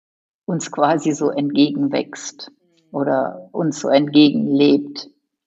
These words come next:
oder sich uns so entgegenschreibt. Und wenn man dafür sich wieder öffnet,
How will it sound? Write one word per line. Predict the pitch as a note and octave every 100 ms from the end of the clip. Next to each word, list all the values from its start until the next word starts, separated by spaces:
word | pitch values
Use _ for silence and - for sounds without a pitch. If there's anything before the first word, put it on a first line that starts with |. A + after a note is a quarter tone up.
| -
oder | D3 D3
sich | C3+ C#3+ -
uns | D#3+ D3+
so | -
entgegenschreibt. | C#3+ C#3+ D3 D3 D3+ C#3 - C#3+ C#3 C3+ - - A3
Und | D3 D3 D3 - _ _ _ _ _ _ _ _ _ _ _ -
wenn | D3+
man | D3+ D3
dafür | D3 D#3 D#3+ - E3 D#3 D3 A#3+ - G#3+ -
sich | D#3 -
wieder | D3+ C3+ - -
öffnet, | D3 C#3+ - F#3 G#3 -